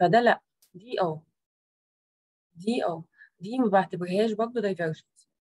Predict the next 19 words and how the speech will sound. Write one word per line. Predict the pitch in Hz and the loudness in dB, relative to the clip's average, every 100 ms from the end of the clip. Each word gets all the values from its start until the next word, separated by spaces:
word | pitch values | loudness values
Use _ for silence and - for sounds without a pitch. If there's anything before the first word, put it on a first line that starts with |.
| _ | _
دي | 180 165 214 339 - _ _ _ _ _ _ 185 | -16 -16 -10 -10 -10 _ _ _ _ _ _ 4
مش | 202 240 196 | 4 4 0
بعتبرها | 175 160 - 202 233 | -4 -4 -2 -2 2
دايفرجنس، | 220 208 214 196 - - _ - - | 2 4 2 -2 -6 -20 _ -20 2
بس | 262 302 233 | 4 4 0
بتديني | 214 - 156 202 269 427 | 0 -2 2 4 4 4
قرايه. | 320 320 233 233 _ _ | 4 6 4 2 _ _
القرايه | 175 175 185 233 226 | 0 4 6 6 4
بتاعتها | - 180 226 285 262 - | 0 -2 -2 -2 -4 -2
ان | 247 240 | -2 0
الاسعار | - 180 - 175 233 202 226 294 311 _ _ _ - - - | -4 -6 -6 0 2 2 2 0 -4 _ _ _ -20 -10 -6
او | 175 | -6
تسارع | 170 170 240 285 240 | -8 -6 0 4 4
الهبوط | 190 175 180 185 254 226 - _ | 4 2 -4 -2 -2 -2 -4 _
اللي | 185 170 | -2 2
كان | 170 247 | 2 2
موجود | 208 180 269 202 | 0 0 -6 -2
بدأ | 226 233 - | -2 -2 -2
يقل، | 190 175 | -2 -2